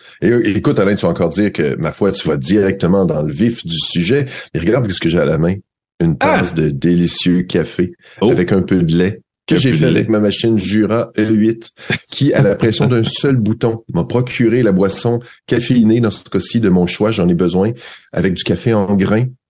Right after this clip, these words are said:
Speaker 1: avec un peu de lait, juste un petit peu. Euh, j'ai choisi avec l'affichage, très simplement, la boisson que je désirais. J'ai ajusté de façon précise la quantité de lait, d'eau et de café que je désirais dans ma boisson. Et quand je veux nettoyer ma machine, c'est super facile.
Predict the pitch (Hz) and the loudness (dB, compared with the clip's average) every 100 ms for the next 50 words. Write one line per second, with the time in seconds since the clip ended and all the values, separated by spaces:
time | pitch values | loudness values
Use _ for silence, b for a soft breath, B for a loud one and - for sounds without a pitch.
0 | _ _ _ _ _ - - 90 87 90 | _ _ _ _ _ -10 -4 -2 -2 0
1 | 92 104 120 - - - 113 - - 127 | 0 0 -2 -8 -8 -4 -2 -4 -2 -2
2 | 127 B B B 98 87 95 98 101 - | -2 B B B -6 0 0 2 0 0
3 | 123 113 110 113 113 - - 117 120 110 | 0 2 2 0 -2 -2 0 0 0 -2
4 | 98 - _ _ - 131 127 123 117 110 | -4 -8 _ _ -4 -2 0 0 0 2
5 | 110 113 113 95 92 98 - 107 104 87 | 2 2 0 0 0 0 -2 -4 -2 -2
6 | 90 90 87 90 92 110 B B - 107 | 0 0 2 0 0 -2 B B -2 0
7 | 104 95 127 127 - 143 135 - - 90 | 2 0 0 -2 -2 0 0 0 -2 -2
8 | 98 - 117 - 120 98 80 - 117 104 | -2 0 0 2 0 2 -2 -2 -4 -2
9 | - 120 92 92 98 110 B B - 76 | -2 0 2 2 2 0 B B -10 -2
10 | 113 117 127 B - 113 95 - 82 - | 0 0 -2 B -2 0 2 2 -2 0
11 | 95 85 78 80 73 78 85 73 71 69 | -2 -2 -2 -2 0 0 0 -2 -2 -2
12 | 69 135 139 B 123 151 165 - _ - | 0 -2 -4 B -2 2 2 -2 _ -2
13 | 101 95 87 95 107 - 101 90 80 71 | 0 0 2 2 0 0 0 2 0 -2
14 | - 95 95 - - 123 - 90 - 73 | -2 -2 -2 -4 -2 -2 0 -2 -2 -4
15 | - 92 95 | 0 2 0